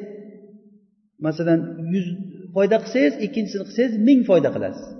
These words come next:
Aqlli odam qaysisini qiladi? Albatta, ming foyda qilayotganini qiladi. Demak, mana bu narsa, shar'iy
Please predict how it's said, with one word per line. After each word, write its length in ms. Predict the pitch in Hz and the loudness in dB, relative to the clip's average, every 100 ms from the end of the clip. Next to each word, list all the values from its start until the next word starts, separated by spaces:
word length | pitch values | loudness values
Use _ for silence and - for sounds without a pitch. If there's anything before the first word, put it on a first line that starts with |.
| - - | -6 -2
Aqlli 300 | 185 220 226 | 2 4 4
odam 200 | 240 226 | 2 2
qaysisini 320 | 262 - 220 | 0 0 -4
qiladi? 260 | 151 107 - - - - - _ _ _ _ _ _ _ _ - | -2 -4 -6 -16 -20 -20 -20 _ _ _ _ _ _ _ _ -6
Albatta, 440 | 127 156 202 - 269 | -4 0 -2 6 6
ming 280 | 247 302 302 | 8 10 10
foyda 260 | 262 254 240 | 8 8 6
qilayotganini 560 | 214 208 202 180 175 165 | 4 4 4 2 2 0
qiladi. 300 | 147 131 131 - - - - _ _ - | 0 0 -4 -12 -20 -20 -20 _ _ 8
Demak, 300 | 196 269 311 | 10 12 10
mana 240 | 214 220 226 | 8 6 6
bu 120 | 285 | 6
narsa, 280 | 254 220 269 | 6 4 4
shar'iy 440 | 240 208 202 277 | 2 0 4 6